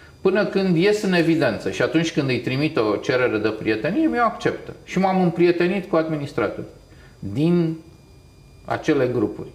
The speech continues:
Odată ce m-am împrietenit cu ei, îi pot invita categoric în grupul meu,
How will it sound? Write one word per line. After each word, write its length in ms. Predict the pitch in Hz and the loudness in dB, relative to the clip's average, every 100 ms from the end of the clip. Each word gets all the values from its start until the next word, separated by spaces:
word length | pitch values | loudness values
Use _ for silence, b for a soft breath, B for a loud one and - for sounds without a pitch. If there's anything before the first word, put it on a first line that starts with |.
| - B B B B | -20 B B B B
Odată 380 | 110 113 123 - | 0 2 2 2
ce 140 | 175 | 0
m-am 220 | 151 127 117 | 0 0 -2
împrietenit 640 | 107 110 98 110 117 113 | -2 0 0 -2 -4 -6
cu 140 | - | -4
ei, 480 | 80 87 135 220 - B B | -2 2 2 0 -4 B B
îi 140 | 139 123 | -2 -2
pot 460 | - 170 185 180 156 | 2 2 2 -2 -4
invita 560 | 143 113 110 156 165 | -2 0 0 2 2
categoric 580 | - - 110 110 170 180 | 0 0 -2 2 2 2
în 140 | 165 160 | 2 4
grupul 320 | 185 196 208 | 2 2 2
meu, 360 | 170 101 - | 0 -4 -10